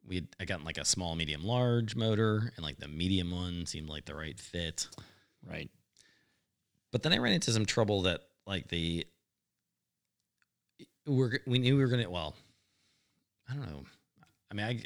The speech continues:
Speaker 1: I, I just figured we were gonna do winches first. <laughs> Yeah.
Speaker 2: Start with winches, pretty generally.
Speaker 1: <laughs>
Speaker 2: Like <laughs>
Speaker 1: Right? Like, that seems like the right place to start. Um, so we knew we wanted, I knew we wanted to do winches,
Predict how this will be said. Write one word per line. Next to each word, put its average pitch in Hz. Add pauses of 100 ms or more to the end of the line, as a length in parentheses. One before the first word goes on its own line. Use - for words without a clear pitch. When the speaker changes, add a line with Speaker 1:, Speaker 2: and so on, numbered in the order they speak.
(120)
Speaker 1:
I, 101
I 131
just 113
figured 80
we 76
were 73
gonna 76
do 71
winches 67
first. - (220)
<laughs> 120 (640)
Yeah. 151
Speaker 2:
Start 220
with 110
winches, 104 (240)
pretty 175
generally. 185
Speaker 1:
<laughs> -
Speaker 2:
Like 214
<laughs> -
Speaker 1:
Right? - (460)
Like, 196
that 269
seems 170
like 123
the 101
right 101
place 98
to 85
start. 71 (360)
Um, 82
so -
we 139
knew 185
we 156
wanted, 107
I 101
knew 104
we 98
wanted 90
to 80
do 85
winches, 123